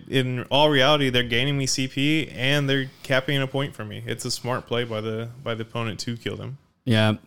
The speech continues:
Speaker 2: Keep an eye on your guy, uh, keep an eye on your opponent's back line. It's, uh, and, and, you know, it, it's, it's a little bit more difficult 'cause we're talking specifically whirlwinds, basilisks. These are obviously not line of sight. These are all gonna be, uh, indirect
Speaker 1: Indirect
Speaker 2: fire
Speaker 1: fire.
Speaker 2: units that you can just sling over there.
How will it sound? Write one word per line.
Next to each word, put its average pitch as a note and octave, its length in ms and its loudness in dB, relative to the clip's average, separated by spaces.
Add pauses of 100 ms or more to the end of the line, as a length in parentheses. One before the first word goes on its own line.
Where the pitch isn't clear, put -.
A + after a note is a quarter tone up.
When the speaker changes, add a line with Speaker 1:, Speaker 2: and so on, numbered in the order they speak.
(160)
Speaker 2:
Keep G#3+ 180 4
an B3+ 100 6
eye E3 180 6
on F3+ 80 6
your D#3 80 6
guy, D3+ 480 6
uh, - 100 6
keep G3+ 160 4
an G#3 80 6
eye C#3+ 140 6
on E3 80 6
your D3 100 10
opponent's C#3 340 6
back A2 300 2
line. A2+ 420 4 (180)
It's, B2 280 6
uh, G2+ 340 4
and, G#2 180 0
and, G2+ 360 4 (220)
you C#3+ 160 6
know, C3+ 120 6
it, C#3+ 80 6
it's, C3+ 320 4
it's C#3+ 180 4
a D3+ 40 6
little F#3 180 10
bit F3+ 160 6
more D3+ 120 8
difficult C3+ 440 4
'cause B2 140 6
we're A2+ 120 4
talking B2+ 340 6
specifically - 540 0
whirlwinds, A#2+ 720 6
basilisks. A#2 720 2
These A#2+ 180 4
are G#2 100 4
obviously A2+ 640 4 (420)
not C3 400 8
line C3 200 8
of A#2+ 80 6
sight. A#2 320 6
These A2 180 4
are A2+ 120 6
all A2+ 180 6
gonna A2+ 180 4
be, G#2+ 260 4
uh, G2 60 2
indirect G#2 100 0
Speaker 1:
Indirect B2+ 320 8
Speaker 2:
fire A#2 320 6
Speaker 1:
fire. A2+ 80 8
Speaker 2:
units A2+ 300 6
that A2+ 80 2
you G#2+ 100 4
can G#2+ 100 2
just G2+ 180 2
sling A#2 360 4
over A2+ 200 4
there. G#2 280 4